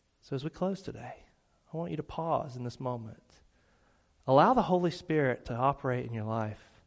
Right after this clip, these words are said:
Allow Him to speak into your life. Would you allow Him to fill your life?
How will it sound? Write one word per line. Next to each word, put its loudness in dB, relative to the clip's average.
Allow 10
Him 4
to 0
speak 0
into 2
your -4
life. -10
Would -2
you 6
allow 12
Him 10
to 8
fill 12
your 8
life? -6